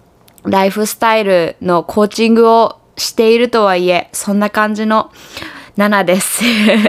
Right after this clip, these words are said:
<laughs> まあ今日はですね、ダイ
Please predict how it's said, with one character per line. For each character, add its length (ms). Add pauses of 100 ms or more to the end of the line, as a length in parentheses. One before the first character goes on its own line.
(460)
<laughs> 1600
ま 200
あ 0
今 80
日 160
は 220
で 120
す 160
ね、 580 (320)
ダ 220
イ 20